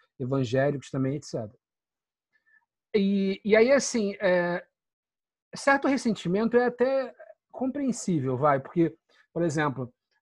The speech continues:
é, existem igrejas que fazem campanha contra o aborto, por exemplo.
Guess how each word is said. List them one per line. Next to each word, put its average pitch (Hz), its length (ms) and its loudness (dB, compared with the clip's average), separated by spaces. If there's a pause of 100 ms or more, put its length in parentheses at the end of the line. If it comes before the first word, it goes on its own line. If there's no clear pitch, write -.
(100)
é, 139 560 -4
existem 180 420 -6
igrejas 156 360 -2
que - 60 -20
fazem 175 220 -4
campanha 170 320 -6
contra 160 280 -6
o 147 40 0
aborto, 135 480 -4
por 123 140 -10
exemplo. 117 380 -8